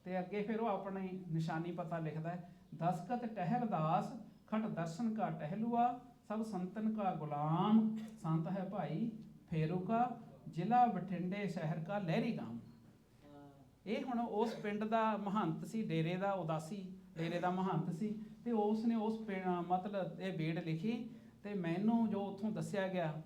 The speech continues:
Speaker 1: ਪ੍ਰਬੰਧਕਾਂ ਵੱਲੋਂ, ਕਹਿੰਦੇ ਜੀ ਹਰ ਰੋਜ਼ ਸਾਡੇ ਡੇਰੇ ਤੋਂ ਸਵੇਰੇ ਚੱਲਦਾ ਸੀ, ਤਲਵੰਡੀ ਸਾਬੋ ਪਹੁੰਚਦਾ ਸੀ ਤੇ ਫਿਰ ਸ਼ਾਮ ਨੂੰ ਵਾਪਸ ਆਉਂਦਾ ਸੀ, ਕਿਉਂਕਿ ਡੇਰੇ ਦੀ ਨਿੱਤ ਦੀ ਮਰਿਆਦਾ ਵੀ ਉਹਨੇ ਨਿਭਾਉਣੀ ਸੀ
Speaker 2: ਹਾਂ।
Speaker 1: ਤੇ ਦਿਨ ਵੇਲੇ ਉਹ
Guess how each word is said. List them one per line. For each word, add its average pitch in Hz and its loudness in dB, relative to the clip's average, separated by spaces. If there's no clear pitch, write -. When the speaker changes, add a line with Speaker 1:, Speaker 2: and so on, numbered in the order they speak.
Speaker 1:
ਪ੍ਰਬੰਧਕਾਂ 180 -2
ਵੱਲੋਂ, 156 -2
ਕਹਿੰਦੇ 233 0
ਜੀ 233 -2
ਹਰ 185 2
ਰੋਜ਼ 226 2
ਸਾਡੇ 185 2
ਡੇਰੇ 175 -2
ਤੋਂ 196 -6
ਸਵੇਰੇ 170 -2
ਚੱਲਦਾ 165 0
ਸੀ, 208 -2
ਤਲਵੰਡੀ 160 -6
ਸਾਬੋ 196 -2
ਪਹੁੰਚਦਾ 233 2
ਸੀ 240 -2
ਤੇ 190 -4
ਫਿਰ 233 4
ਸ਼ਾਮ 220 2
ਨੂੰ 233 2
ਵਾਪਸ 170 2
ਆਉਂਦਾ 156 -2
ਸੀ, 175 -6
ਕਿਉਂਕਿ 208 -4
ਡੇਰੇ 165 2
ਦੀ 208 0
ਨਿੱਤ 185 -2
ਦੀ 208 -6
ਮਰਿਆਦਾ 180 0
ਵੀ 226 0
ਉਹਨੇ 247 -2
ਨਿਭਾਉਣੀ 233 2
ਸੀ - -4
Speaker 2:
ਹਾਂ। 151 -14
Speaker 1:
ਤੇ 226 2
ਦਿਨ 190 2
ਵੇਲੇ 233 2
ਉਹ 220 4